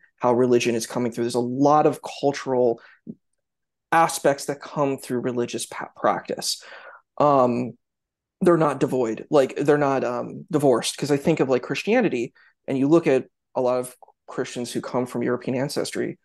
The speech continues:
they're not a lot, they're not really like Jewish people. They're very different, even though they're l-, reading Jewish texts. The Torah is a Jewish text.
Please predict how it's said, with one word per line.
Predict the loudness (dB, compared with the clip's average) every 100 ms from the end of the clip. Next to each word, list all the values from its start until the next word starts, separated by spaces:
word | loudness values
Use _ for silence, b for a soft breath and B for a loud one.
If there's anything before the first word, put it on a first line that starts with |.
| _ _ -2
they're | 2
not | 4 4 4
a | 4
lot, | 6 4 4
they're | -2
not | -2 -2
really | 2 4
like | 4 2
Jewish | 4 4 4 0
people. | -8 -6 -6 -4
They're | 0
very | 2 4
different, | 2 2 -4
even | -2 2
though | 4
they're | 4
l-, | 0 -2
reading | -2 -2 -2
Jewish | -2 -2 -4
texts. | -10 -10 -10 -10
The | -8
Torah | 2 4 4 2
is | 0
a | -2
Jewish | -2 -2 -4
text. | -6 -6 -8